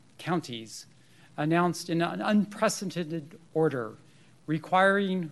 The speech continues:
residents to stay at home in order to slow down the spread of the coronavirus. Since then, many other counties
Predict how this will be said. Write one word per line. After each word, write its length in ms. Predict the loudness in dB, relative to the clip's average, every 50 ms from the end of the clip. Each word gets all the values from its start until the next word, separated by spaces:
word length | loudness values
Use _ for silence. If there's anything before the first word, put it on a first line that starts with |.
| -8 -4
residents 680 | 0 0 0 2 0 -2 -4 -4 -6 -6 -8 -14 -18 -20 -20 -20 -20 -20 -20 -14
to 120 | -8 -8 -8
stay 320 | -6 0 2 2 4 4
at 100 | 2 0
home 500 | 0 0 2 2 2 0 -4 -8 -12 -14 -18 -20 -20 -20 -20 -20 -20 -14 -4 -2
in 160 | -2 0 0
order 340 | 2 2 2 2 2 0 -2
to 140 | -2 -6
slow 560 | -8 -8 -4 0 2 2 2 2 0 -2 -4 -6 -14 -20 -20 -20 -20 -20 -20 -20 -12 -2
down 400 | 0 0 2 2 2 2 2 0
the 100 | 0 -2
spread 580 | -4 -8 -4 -2 -2 0 0 -2 -4 -8 -14 -20 -20 -20 -20 -20 -20 -20 -20 -14 -10
of 100 | -10 -6
the 100 | -6 -6
coronavirus. 1040 | -6 -6 -6 -4 -2 -2 -2 -4 -6 -6 -8 -8 -8 -10 -14 -16 -16 -18 -18 -20 -20 -20 -20 -20 -20 -20 -20 -20 _ -20 -20 -20 -20 -20 -20 -14
Since 400 | -6 0 2 4 4 2 2 2
then, 380 | 2 2 2 0 -2 -8 -12 -18 -20 -20 -20 -20 -20 -20 -20 -20 -20 -20 -20 -20 -16 -4 2
many 320 | 4 6 6 6 6 6
other 180 | 6 4 4 0
counties 720 | 0 0 2 2 2 2 0 -4 -10 -12 -14 -18 -18 -20